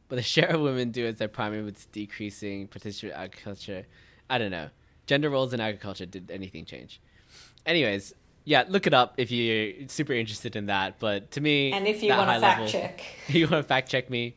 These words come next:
Speaker 1: sure. But I think that was a, that's a pretty, it's a pretty interesting take, and, um, take it with, like, a bucket of salt again. So
Speaker 2: Huge bucket.
Speaker 1: <laughs> Hu-, huge bucket.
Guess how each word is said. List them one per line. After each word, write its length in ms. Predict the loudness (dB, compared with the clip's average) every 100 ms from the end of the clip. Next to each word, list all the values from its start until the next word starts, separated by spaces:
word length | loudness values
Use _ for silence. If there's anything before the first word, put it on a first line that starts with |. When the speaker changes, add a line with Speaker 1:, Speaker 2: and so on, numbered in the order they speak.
| _
Speaker 1:
sure. 320 | -10 -4 -4 -6 -16 -20 -20 -10 0
But 100 | 2
I 100 | 2
think 140 | 2
that 100 | 2
was 180 | -2 -2
a, 340 | -4 -4 -6 -10
that's 160 | -10
a 60 | -8
pretty, 220 | -6 -8 -10 -18 -20 -20 -16
it's 100 | -10
a 40 |
pretty 280 | -4 0 0
interesting 420 | 0 -4 -4 -4
take, 400 | -2 -2 -4 -8 _ -6
and, 500 | -4 -4 -6 -10 -12 -20 _ _ _ _ -10
um, 680 | -6 -4 -4 -6 -10 -12 -16 _ _ _ _ -6
take 180 | -4 -2
it 60 |
with, 180 | -4 -4
like, 160 | -6 -8
a 60 |
bucket 340 | -12 -12 -12 -14
of 100 | -14
salt 280 | -14 -14 -14
again. 300 | -12 -12 -14 _ _ _ _ _ _ _ _ -20 -12
So 420 | -4 -2 -2 -6 -6
Speaker 2:
Huge 400 | -4 -4 -4 -8
bucket. 400 | -8 -8 -14 -16 _ _ _ -12 0
Speaker 1:
<laughs> 0 |
Hu-, 640 | 2 2 0 -6 -4 -6 -10
huge 480 | -14 -8 -6 -6 -8
bucket. 180 | -10